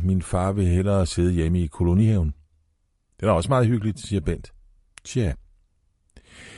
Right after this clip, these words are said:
Det er det sådan set også, det har Bent ret i. Når Hugo og Bent er der alene.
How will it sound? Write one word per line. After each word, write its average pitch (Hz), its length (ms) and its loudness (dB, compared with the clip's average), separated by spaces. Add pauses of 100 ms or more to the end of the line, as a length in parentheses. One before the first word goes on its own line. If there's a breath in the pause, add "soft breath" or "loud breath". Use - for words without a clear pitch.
(520 loud breath)
Det 101 120 6
er 110 60 6
det 151 120 4
sådan 139 240 2
set - 200 -4
også, 85 400 0
det 98 200 -2
har 95 100 0
Bent 73 320 -4
ret 64 220 -6
i. 64 240 -10 (960 loud breath)
Når 110 80 6
Hugo 147 260 6
og 123 120 2
Bent 120 240 0
er 104 120 -2
der 98 140 0
alene. 76 440 4